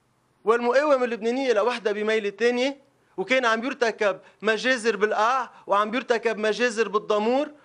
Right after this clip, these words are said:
وعم يرتكب مجازر بكل أنحاء لبنان بحق قرى مسيحية. ما حدًا، ما حدًا، ما حدًا يلومنا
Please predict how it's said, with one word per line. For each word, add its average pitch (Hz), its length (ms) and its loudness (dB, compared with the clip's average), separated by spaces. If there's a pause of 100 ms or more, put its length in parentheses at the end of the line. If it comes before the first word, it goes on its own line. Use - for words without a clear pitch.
(120)
وعم 208 280 0
يرتكب 233 440 0
مجازر 220 540 0
بكل 226 320 -2
أنحاء 247 460 0
لبنان 233 440 0 (260)
بحق 233 600 -2
قرى 247 360 0
مسيحية. 233 720 -8 (1300)
ما 214 100 -8
حدًا، 202 420 -6 (540)
ما 208 180 -6
حدًا، 175 420 -6 (340)
ما 233 180 0
حدًا 214 480 -2 (340)
يلومنا 196 580 -4